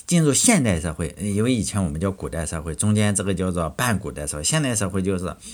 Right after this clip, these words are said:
很少这么去抢你。你这样抢的话，就会激起民愤。现在的话，可能用通过房地产，或者是用百分之二的人用，呃，以前的话，皇帝的时候可能是百分之二的人拥有百分之九十的财富哈。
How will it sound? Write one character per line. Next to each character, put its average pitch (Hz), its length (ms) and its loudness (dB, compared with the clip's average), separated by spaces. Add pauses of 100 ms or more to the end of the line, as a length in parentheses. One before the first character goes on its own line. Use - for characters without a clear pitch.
(440)
很 - 160 0
少 90 160 4
这 151 120 2
么 127 140 2
去 92 120 -2
抢 82 300 -8
你。 80 80 -8 (300)
你 107 120 0
这 175 100 4
样 202 160 6
抢 104 200 2
的 98 100 4
话， 151 120 2
就 156 80 0
会 160 120 0
激 156 140 -2
起 117 140 0
民 82 220 -2
愤。 104 260 -2
现 143 220 -2
在 139 80 0
的 120 140 -2
话， 120 160 -2
可 92 140 -6
能 87 100 0
用 107 160 -2
通 120 140 -8
过 120 60 -4
房 107 160 -4
地 113 80 -2
产， 82 240 -6
或 87 100 -8
者 90 120 -6
是 85 260 -4 (1500)
用 120 140 0
百 95 140 4
分 107 120 4
之 113 100 2
二 113 160 4
的 82 140 2
人 85 140 0
用， 104 180 0
呃， 110 160 -4
以 113 240 0
前 95 220 0
的 131 120 2
话， 147 240 2 (260)
皇 90 280 -2
帝 151 80 4
的 156 120 4
时 104 120 0
候 104 60 2
可 95 140 -6
能 87 120 -2
是 104 60 -4
百 87 180 -2
分 92 100 0
之 101 80 -2
二 98 160 -2
的 82 120 -2
人 90 300 -2
拥 101 180 -2
有 90 100 0
百 85 160 -6
分 85 140 -6
之 95 200 -2 (280)
九 82 140 -4
十 - 120 -8
的 92 140 -2
财 76 160 -8
富 82 180 -6
哈。 73 180 -12